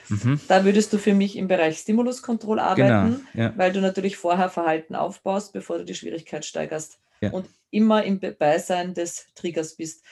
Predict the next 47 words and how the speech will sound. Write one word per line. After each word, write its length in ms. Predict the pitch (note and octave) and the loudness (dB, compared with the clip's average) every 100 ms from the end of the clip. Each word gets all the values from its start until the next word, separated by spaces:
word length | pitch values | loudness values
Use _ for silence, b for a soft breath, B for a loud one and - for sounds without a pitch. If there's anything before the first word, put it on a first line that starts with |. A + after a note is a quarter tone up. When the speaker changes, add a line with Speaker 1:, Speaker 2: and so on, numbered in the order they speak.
| B | B
Speaker 2:
Also 160 | B E3+ | B -8
ich 160 | G3+ - | -8 -4
gehe 140 | F#3+ | 0
da 140 | F#3+ | 0
teilweise 420 | F#3+ E3 E3 F3 F3+ | 0 0 0 -2 -6
sogar 260 | F#3 F3+ | -10 -8
noch 200 | F3 E3 | -8 -8
so 300 | - E3+ E3+ | -10 -8 -8
f-, 380 | F#3 - _ _ - | -8 -18 _ _ -8
einen 220 | F3 F3+ | -6 -6
Schritt 340 | F#3+ - F#3+ | -10 -12 -8
weiter, 320 | E3 D#3+ E3 F3+ | -2 -2 -2 -4
dass 300 | E3 E3 - | -4 -4 -10
ich, 240 | - - b b b b - | -14 -18 b b b b -6
ähm, 260 | F3 E3 | -2 -2
die 120 | E3 F3+ | -6 -12
Futterschüssel 580 | - G#3+ G#3 F#3+ - | -10 -6 -6 -6 -10
entweder 360 | E3 F#3 F3+ F3 | -12 -8 -6 -4
anfangs 380 | D#3+ F#3+ E3+ E3 | -6 -8 -14 -12
geschlossen 560 | E3 D#3+ E3 F#3 - A3 | -12 -6 -4 -4 -4 -2
habe 240 | A#3 D4+ _ _ _ _ _ | -2 -4 _ _ _ _ _
oder 540 | F3+ F#3 F3 E3+ E3 D#3+ | -4 -2 2 4 4 2
leer 360 | D3+ D3+ E3+ G3+ | -2 0 2 2
habe 220 | G3+ G3 | -2 -4
und 120 | F#3 | -10
sie 160 | - - | -8 -4
erst 300 | E3 E3+ - | -4 -6 -10
befülle, 380 | F#3 - F3+ | -12 -8 -6
wenn 100 | E3+ | -4
ich 100 | E3 | -6
den 200 | D#3+ E3 | -8 -14
Hund 140 | E3+ E3 | -14 -10
hinschicke 500 | A3 A#3+ - C4 - b b | -6 -6 -6 -12 -14 b b
oder 360 | b E3 F#3+ F#3+ | b -2 -2 -2
zum 120 | F#3+ | -4
Beispiel 300 | F#3 E3 - | -4 -4 -4
erhöht 340 | D#3+ D#3+ E3 E3+ | -10 -6 -8 -6
aufstelle, 640 | D#3+ D#3+ - E3 F#3 A3+ B B | -8 -8 -6 -4 0 -2 B B
dass 120 | F3 | -16
der 120 | - | -12
Fehler 360 | E3 - F3+ F#3+ | -10 -6 -4 -4
am 80 | F#3 | -4
Anfang 300 | E3 F#3 F3 | -8 -12 -12
gar 160 | E3+ D#3 | -8 -8
nicht 220 | E3 - | -10 -14
passieren 420 | E3 - D#3+ D#3 | -16 -14 -14 -14
kann. 300 | D#3 C#3+ D3+ | -14 -14 -14